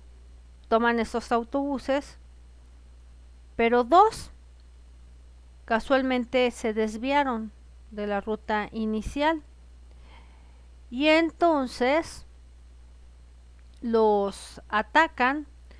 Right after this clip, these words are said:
empieza la furtiva balacera, y ellos dicen, "Es que nosotros, mm, no somos maleantes, ni mucho menos", pero de todas maneras los rafaguearon.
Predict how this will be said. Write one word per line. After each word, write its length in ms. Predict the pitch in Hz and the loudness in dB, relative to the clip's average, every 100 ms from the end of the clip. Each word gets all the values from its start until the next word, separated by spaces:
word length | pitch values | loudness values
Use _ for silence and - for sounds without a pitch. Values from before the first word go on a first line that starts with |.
| - - - | -20 -20 -16
empieza 720 | 190 202 196 - 226 233 - 240 | -8 -6 -6 0 0 2 0 0
la 160 | 214 | 0
furtiva 640 | - - 202 - 226 226 226 | -4 -12 -12 -8 -2 0 2
balacera, 760 | 233 262 262 311 294 254 277 - - - - - - - - - - - - | 2 2 0 0 2 2 -2 -8 -20 -20 -20 -20 -20 -20 -20 -20 -20 -18 0
y 100 | 233 | 2
ellos 240 | 240 247 | 4 2
dicen, 360 | 294 285 277 233 | 0 0 0 2
"Es 220 | 262 302 | 0 0
que 140 | 359 | 0
nosotros, 840 | 339 302 - 302 302 294 294 262 - | 0 0 0 -2 0 2 2 0 -8
mm, 840 | 247 247 247 247 247 247 247 247 240 | -6 -4 -4 -4 -4 -4 -4 -4 -6
no 300 | 226 240 262 | -6 -2 -2
somos 760 | 262 277 262 269 254 233 - - - - - - - - | 0 0 0 0 -2 -4 -10 -20 -20 -20 -20 -20 -20 -8
maleantes, 800 | 208 208 233 269 277 262 247 247 | -4 0 2 2 0 -2 -2 -2
ni 120 | 233 | -4
mucho 280 | 208 208 247 | -6 -6 -4
menos", 380 | 254 247 247 247 | -2 -2 -4 -6
pero 240 | - 208 | -6 -4
de 120 | 214 | -4
todas 180 | 208 247 | -2 -4
maneras 380 | 254 220 220 226 | -2 -2 0 0
los 200 | 208 190 | 0 -2
rafaguearon. 760 | 202 196 226 220 277 269 214 | -4 -2 -4 0 0 0 -2